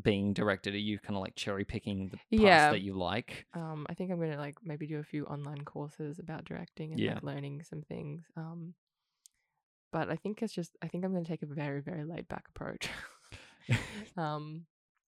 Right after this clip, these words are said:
Speaker 2: 'cause I don't like being micromanaged at all. I don't like being like, "Do this, do this, do that, do this," you know?
Speaker 1: Yeah.
Speaker 2: I like just being like, um,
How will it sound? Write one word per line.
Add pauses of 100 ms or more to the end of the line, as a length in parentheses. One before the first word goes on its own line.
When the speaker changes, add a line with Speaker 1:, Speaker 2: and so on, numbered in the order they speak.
(420)
Speaker 2:
'cause
I
don't
like
being (560)
micromanaged
at
all.
I
don't
like
being
like,
"Do
this,
do
this,
do
that,
do
this," (100)
you
know?
Speaker 1:
Yeah.
Speaker 2:
I
like
just
being
like, (800)
um,